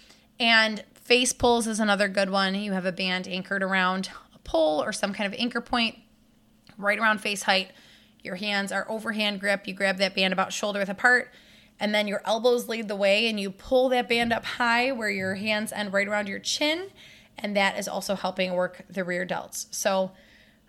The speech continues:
I work rear delts at least once a week. If you struggle with posture and struggle in that area, I would definitely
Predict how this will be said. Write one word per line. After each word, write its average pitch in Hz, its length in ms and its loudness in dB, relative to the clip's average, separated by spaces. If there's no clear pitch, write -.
I 240 220 12
work 277 260 2
rear 226 160 2
delts 202 240 8
at 190 160 0
least 208 320 -2
once 247 240 2
a 262 60 2
week. 262 260 4
If 214 140 -6
you 220 80 -2
struggle 196 400 0
with 208 160 0
posture 214 680 0
and 190 480 0
struggle 202 300 0
in 202 80 0
that 196 140 0
area, 214 400 6
I 196 140 6
would 196 160 0
definitely 185 580 -2